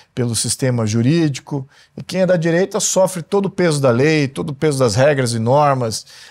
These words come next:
é, e da mídia. Então a gente tá com uma, uma assimetria aí muito grande. E nesse aspecto, é, o único que tá levantando a bola, é, pra falar exatamente dessa assimetria é o Marçal. Então, a gente tem aí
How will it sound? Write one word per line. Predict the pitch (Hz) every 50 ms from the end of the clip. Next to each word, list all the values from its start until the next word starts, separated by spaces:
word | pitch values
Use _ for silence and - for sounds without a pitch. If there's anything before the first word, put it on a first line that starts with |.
| - -
é, | - - 123 120 117 113 123 135
e | 135
da | 135 156 156
mídia. | 143 143 147 147 131 110 113
Então | 110 113 110 - 147 156 156
a | 147
gente | 135 160 160 - -
tá | 180 175
com | 170 180
uma, | 175 160 147
uma | 139 139 143
assimetria | 135 - - 170 151 143 131 135 147 165 170
aí | 160 160
muito | 170 185 190 180 196 143
grande. | 120 123 131 127 117 107 95 90 - _ - - - -
E | - - 233
nesse | 240 269 226 - 196
aspecto, | 170 - - - 175 196 202 185 - - - 95 - _ _ _ _ _ _ _ _ _ -
é, | - - 95 - - - - - - - - - -
o | - 202 220
único | 269 285 262 196 196
que | 180 -
tá | - 175
levantando | 160 151 143 147 139 127 151 139 135
a | 123
bola, | 110 110 120 127 127 117 104 98 - - _ _ _ _ _ _ _ _ _ _ _ _ _ _ _ _ -
é, | - - - - - - - - _ _ - _ _ _ _ -
pra | 143 120
falar | - 143 139 160 135 -
exatamente | 127 110 160 190 185 175 156 156 147 156 139
dessa | 127 131 117 - 131 123 139
assimetria | 165 - - 175 175 175 165 - 180 175 196 208
é | 233
o | 277
Marçal. | 285 - 208 - - - - - - - _ _ _ _ _ - - - - - _ - 151
Então, | 139 131 - 175 190 202 202 190 - - - - -
a | - -
gente | 143 165 190 185 -
tem | - 190 190 185
aí | 165 180 202 185